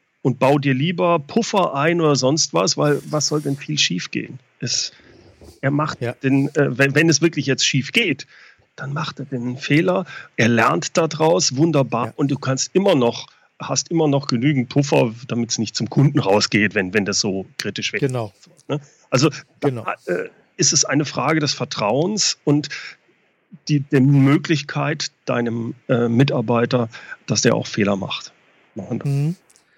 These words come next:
Speaker 2: Ja, sehe ich also genauso. Und ich sag mal, gerade das Fehler machen, ich meine, wir lernen nun mal aus Fehlern, <laughs> das ist einfach so.
Speaker 1: Ja.
Speaker 2: Und wir müssen einfach, ja, ich nenn's immer intelligent scheitern, um gescheitert zu werden.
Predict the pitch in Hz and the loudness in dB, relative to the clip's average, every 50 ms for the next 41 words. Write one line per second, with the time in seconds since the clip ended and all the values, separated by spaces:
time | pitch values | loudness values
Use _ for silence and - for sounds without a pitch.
0 | _ _ _ _ _ - 139 135 - _ _ _ - 143 127 165 170 160 196 180 | _ _ _ _ _ -4 -4 -4 -4 _ _ _ -6 0 2 2 4 4 2 2
1 | 165 160 165 156 151 147 175 185 180 175 147 151 - 165 160 175 170 139 127 135 | 0 0 0 0 2 2 2 2 2 0 -2 -2 0 0 2 2 0 0 0 0
2 | 147 170 180 175 160 - - - 170 190 202 202 185 160 156 156 151 - 196 190 | 0 2 2 2 0 0 -2 -2 0 2 2 2 2 2 0 0 -2 -2 -2 -4
3 | 165 - - - - - - - - - 135 156 165 160 147 165 156 135 139 147 | -4 -6 -10 -20 -20 -20 -20 -18 -12 -4 0 2 2 4 4 2 2 2 2 2
4 | 151 185 202 202 185 185 180 170 160 160 170 185 202 185 185 175 170 - - - | 2 2 2 0 0 0 0 0 2 0 0 0 0 0 0 0 -2 -2 -2 2
5 | 175 190 190 196 196 180 160 - - 190 175 - - 233 202 196 - - 156 160 | 2 2 4 2 2 0 0 0 2 0 0 2 2 2 2 2 0 -2 0 2
6 | 170 180 180 - 208 190 165 143 165 185 190 175 - - - - - 143 143 143 | 2 2 2 2 0 0 0 2 2 2 2 2 0 -6 -18 -8 -4 -4 -4 -4
7 | - - 156 165 156 160 175 165 180 208 143 147 165 165 - 180 190 202 - - | -2 0 0 2 2 2 0 0 -2 -2 2 2 2 4 4 2 2 0 -2 -6
8 | 160 156 156 175 180 147 151 156 - 170 147 143 160 175 170 - 180 185 208 - | -4 -4 -4 -4 -4 -6 -8 -8 -8 -8 -4 0 0 0 0 0 -2 -2 0 0
9 | 208 190 - - 208 185 185 139 170 180 175 - - - 156 160 190 208 - 226 | -2 0 2 2 2 2 2 4 4 2 2 0 -2 0 2 4 4 4 4 2
10 | 214 208 220 220 170 165 165 160 - - 165 190 208 - 214 180 - - 165 135 | 2 2 0 -2 -2 0 0 -2 0 0 0 0 2 2 0 -2 -2 -4 -4 0
11 | 147 147 151 156 165 190 202 208 | 2 2 2 2 2 0 -2 -4